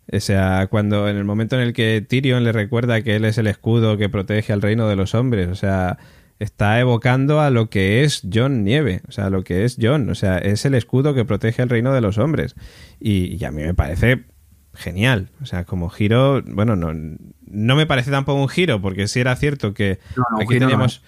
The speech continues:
Speaker 2: es. No, vamos a llamar ahora giro
Speaker 1: No, no,
Speaker 2: también.
Speaker 1: no, no, no, no, no eres un giro,
Speaker 2: Abre
Speaker 1: porque
Speaker 2: la
Speaker 1: sí era
Speaker 2: habitación, ¡vaya giraco!
Speaker 1: No, no es un giro
Speaker 2: Abre
Speaker 1: porque
Speaker 2: una puerta.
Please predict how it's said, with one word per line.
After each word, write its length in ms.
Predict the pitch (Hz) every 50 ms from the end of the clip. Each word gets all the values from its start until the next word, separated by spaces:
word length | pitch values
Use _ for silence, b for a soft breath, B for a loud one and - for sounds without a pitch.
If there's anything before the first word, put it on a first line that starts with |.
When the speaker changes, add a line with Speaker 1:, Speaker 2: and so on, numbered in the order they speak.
| B B
Speaker 2:
es. 60 | B
No, 200 | 113 117 120 107
vamos 380 | 110 107 107 107 113 120 - 127
a 60 | 117
llamar 240 | 113 107 110 110 110
ahora 200 | 110 110 110 110
giro 260 | - - 127 117 120
Speaker 1:
No, 180 | 160 175 170 156
no, 80 | 156 156
Speaker 2:
también. 180 | 156 160 160 151
Speaker 1:
no, 180 | 151 151 135 117
no, 0 |
no, 240 | 113 117 117 117
no, 200 | 113 113 117 113
no 140 | 117 113 117
eres 140 | 117 120 135
un 120 | 135 131
giro, 260 | - - 151 156 156 135
Speaker 2:
Abre 40 | 156
Speaker 1:
porque 140 | 185 208 -
Speaker 2:
la 40 | 208
Speaker 1:
sí 120 | 214 220 214
era 80 | 208 202
Speaker 2:
habitación, 460 | 196 202 190 160 156 156 135 123 120
¡vaya 240 | 143 180 214 233 233
giraco! 800 | - - 208 196 208 233 247 226 226 240 - 302 277 - - - -
Speaker 1:
No, 380 | 110 127 147 147 135 139 147 139
no 120 | 135 120
es 100 | 117 120
un 120 | 139 131 127
giro 360 | - 151 156 160 165 170 170
Speaker 2:
Abre 180 | - 127 - -
Speaker 1:
porque 200 | - 117 110 107
Speaker 2:
una 120 | 110 214 -
puerta. 540 | 202 190 262 - - 120 98 - - _